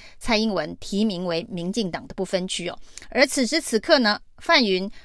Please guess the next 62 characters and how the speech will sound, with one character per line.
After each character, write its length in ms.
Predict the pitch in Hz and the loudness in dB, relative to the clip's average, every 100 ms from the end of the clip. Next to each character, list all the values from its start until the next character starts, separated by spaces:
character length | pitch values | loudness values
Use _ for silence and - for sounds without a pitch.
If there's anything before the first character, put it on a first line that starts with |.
| - | -2
终 240 | - 311 302 | 2 4 4
于 240 | 202 190 | 2 0
成 320 | - - 208 | 0 0 4
为 220 | 240 190 | 6 6
民 260 | 196 180 202 | 4 -2 0
进 180 | 262 196 | 0 -2
党 200 | 170 147 | -4 -6
的 80 | 170 | -4
不 120 | 208 | -2
分 240 | 214 208 | 0 0
区， 240 | 214 202 - | 0 -4 -4
放 280 | - 247 196 | -2 0 0
弃 220 | - 202 | -2 -4
他 240 | - 196 - | -2 -4 0
社 320 | - - 254 | 0 2 2
民 260 | 190 170 202 | 0 -4 -2
党 240 | 180 135 | -2 -2
党 220 | - 175 214 | -4 -2 0
主 160 | 185 | -2
席 220 | 160 160 | -4 -8
的 200 | 165 180 - - - | -6 -6 -6 -16 -6
身 240 | - 254 262 | 0 2 4
份 200 | 233 - | 2 0
哦， 40 | - - - - | -14 -16 -16 0
加 220 | 294 302 | 2 2
入 240 | 285 208 - | 2 -2 -4
民 220 | 190 202 | -2 0
进 180 | 233 180 | 0 -2
党 160 | - - | -4 -10
哦。 100 | - - - - - | -14 -16 -14 -12 2
那 380 | 311 294 277 | 6 6 6
这 180 | 269 403 | 4 4
个 220 | 311 269 - | 6 4 4
影 220 | 247 190 | 2 0
片 200 | 175 226 - | 2 0 0
现 260 | - 254 220 | -2 0 2
在 200 | 220 196 | 2 4
就 160 | 208 | 2
显 200 | 185 160 | 0 -4
得 80 | 165 | -6
非 240 | - 196 | 0 0
常 160 | 196 165 | 0 -6
的 100 | 165 | -8
讽 240 | 160 214 160 | -2 -2 -2
刺 220 | - 185 | -6 -8
哦， 120 | - - - | -10 -16 -8
因 240 | 226 233 | -2 2
为 160 | 233 180 | 4 2
呢， 180 | 175 - - - | 0 -4 -8 -12
他 180 | - 226 | -2 -2
字 360 | 226 - 320 214 | -2 -4 -2 -2
字 320 | - 254 208 | -2 -2 -2
句 260 | - 240 185 | -2 -4 -4
句 300 | - 208 - - - - | -4 -4 -6 -12 -18 -10
所 280 | - 196 165 | 0 0 2
批 240 | - 285 | 4 4
评 160 | 277 170 | 4 0
的 100 | 180 | -2
蔡 220 | - 220 | 0 0
英 120 | 202 | 0
文 220 | 190 151 | -2 -6
哦， 100 | - | -10